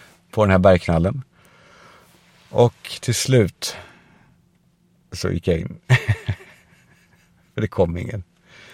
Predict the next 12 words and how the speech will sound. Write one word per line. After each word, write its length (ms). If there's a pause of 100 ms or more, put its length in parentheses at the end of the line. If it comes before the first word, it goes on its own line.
(680)
Jag 160
öppnade 400
dörren 380
till 240
mitt, 400
eh, 240 (580)
Stillnokt 920
ginparadis 1080 (520)
med 500 (260)
<laughs> 320
mitt 240
hem 460